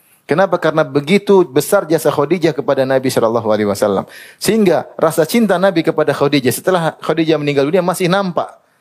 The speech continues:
Karena nampak itulah membuat siapa? <laughs> Aisyah cemburu. Lebih daripada cemburu kepada istri-istri Nabi yang, yang lain yang masih hidup. Ini menunjukkan bagaimana cintanya Kh-, Nabi sallallahu alaihi wasallam kepada Khadijah.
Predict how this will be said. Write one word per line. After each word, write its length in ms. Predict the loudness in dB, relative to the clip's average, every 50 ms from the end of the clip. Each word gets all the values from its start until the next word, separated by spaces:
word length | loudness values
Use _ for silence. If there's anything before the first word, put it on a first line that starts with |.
| _ _ _ _ _ _ -4
Karena 240 | -2 -2 0 0 0
nampak 280 | 0 -2 0 -2 -2 -2
itulah 280 | 0 2 2 2 2 2
membuat 360 | 0 -2 0 2 2 2 2
siapa? 320 | 2 0 2 2 0 -2 -2 -4 -8 -12 -14 _ _ _
<laughs> 400 | _ _ _ _ _ _ _ -2
Aisyah 360 | 0 0 0 0 0 0 -2 -2 -6 _ _ _ _ _ -4
cemburu. 320 | -4 -2 0 2 2 4
Lebih 400 | 4 4 2 2 2 0 2 2
daripada 480 | 2 2 2 2 2 2 2 2 0 0 -2 -8 _ _ _
cemburu 320 | -4 -2 0 2 2 2
kepada 320 | 0 -2 -2 -2 -2 0 -2
istri-istri 280 | -2 -4 -4 -2 0
Nabi 280 | 0 0 0 0 0 0
yang, 80 | 0 -2 -6 _ -2
yang 200 | -2 0 0 2
lain 160 | 0 0 2 0 0
yang 40 | 0 -2
masih 160 | -2 -4 -4
hidup. 280 | -4 -4 -6 -6 -10 -14 _ _ _ _ -20 _ _ _ _ _ _ _ _ _ _ _
Ini 160 | 0 2 2 2
menunjukkan 400 | 2 2 0 0 2 0 0 2
bagaimana 400 | 0 0 2 2 2 2 0 0
cintanya 440 | -2 -2 -2 -2 0 0 0 -2 -2
Kh-, 160 | -4 -6 -6
Nabi 280 | -4 -2 -2 -2 -2 -2
sallallahu 200 | -2 0 0 0
alaihi 80 | 2 0
wasallam 160 | 0 0 0
kepada 200 | 0 0 2 0 -2 -4 -8 -20 _ _ -6
Khadijah. 460 | -4 -2 -2 -2 -2 -2 -2 -4 -6